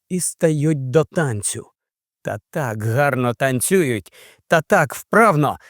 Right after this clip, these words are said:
що очі хлопця бояться кліпнути, щоб не пропустити жодного їхнього руху. Вітер стиха. Стиха мелодія Маркової сопілки.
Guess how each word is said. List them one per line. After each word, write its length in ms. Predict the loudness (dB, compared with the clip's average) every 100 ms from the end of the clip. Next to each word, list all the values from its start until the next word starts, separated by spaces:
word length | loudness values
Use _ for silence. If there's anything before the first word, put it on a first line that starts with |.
| _
що 340 | -10 0 0 2
очі 420 | 2 2 2 -4
хлопця 600 | -4 2 2 2 2 2
бояться 680 | 4 2 4 4 2 2 0 2
кліпнути, 760 | -2 0 -2 -4 -6 -2 -4
щоб 300 | -2 0 2
не 120 | 0
пропустити 800 | 0 -2 0 -2 2 2 4 2
жодного 560 | 2 4 4 4 2 2
їхнього 520 | 0 -2 0 4 4
руху. 380 | 4 0 -4 -8 _ _ _ _ _ _ _ _ -20 -20 _ -12
Вітер 680 | -8 -6 -6 -2 0 0 -2
стиха. 720 | -4 -2 -4 -4 -8 -8 -16 _ _ _ _ _ _ _
Стиха 540 | -10 -6 -4 -2 0 0
мелодія 640 | 2 2 2 2 2 2
Маркової 800 | 2 -2 -4 2 2 2 0 0
сопілки. 840 | 0 -2 -2 -4 -4 -6 -8 -12